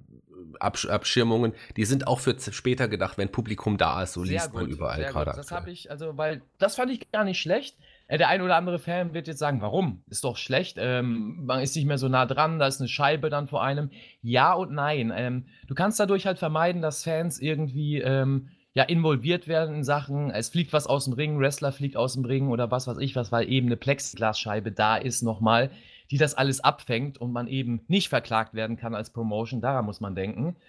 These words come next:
Speaker 2: Und auch umgekehrt ist es eigentlich ganz angenehm, einfach diese,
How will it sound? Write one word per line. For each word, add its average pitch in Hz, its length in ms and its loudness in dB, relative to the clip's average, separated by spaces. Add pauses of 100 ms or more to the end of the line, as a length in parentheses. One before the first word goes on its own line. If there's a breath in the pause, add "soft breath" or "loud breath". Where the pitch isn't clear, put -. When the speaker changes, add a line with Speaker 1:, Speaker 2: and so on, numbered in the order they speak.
(260 loud breath)
Speaker 2:
Und 165 160 2
auch 160 120 6
umgekehrt 147 640 0
ist 131 120 -6
es 139 160 -6
eigentlich 135 520 0 (200 soft breath)
ganz 135 220 2
angenehm, 143 520 2
einfach 135 360 2
diese, 127 420 0